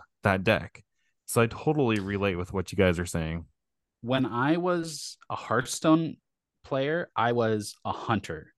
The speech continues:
Speaker 2: player, because that's the way that I could budget my game. I would, like, pre-order, I'd open packs, and then everything that wasn't green was dust, and I used all that dust to make green cards.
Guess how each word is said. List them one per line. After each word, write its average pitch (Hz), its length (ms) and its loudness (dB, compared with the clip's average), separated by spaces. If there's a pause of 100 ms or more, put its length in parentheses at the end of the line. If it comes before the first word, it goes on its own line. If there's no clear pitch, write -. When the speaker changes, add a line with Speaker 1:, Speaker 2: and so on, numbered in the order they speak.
Speaker 2:
player, - 440 -12 (360)
because 117 400 -2 (160)
that's 123 300 2
the 139 100 0
way 110 520 0
that 107 140 0
I 98 120 0
could 90 340 -6
budget 95 400 -4 (100)
my 92 220 -4
game. 80 520 -14 (680)
I 107 140 2
would, 101 360 0
like, 98 360 -2 (240)
pre-order, 139 560 4
I'd 110 180 -4
open 117 300 2
packs, 107 560 -4
and 101 100 -4
then 95 240 -2
everything 117 360 0
that 117 120 0
wasn't 110 220 0
green 101 560 0
was 92 180 -6
dust, 92 540 -2
and 92 100 -6
I 87 40 -4
used 92 280 -4
all 101 140 -4
that 98 160 -4
dust 92 340 -4
to 101 60 -4
make 87 180 -6
green 82 260 -8
cards. - 520 -18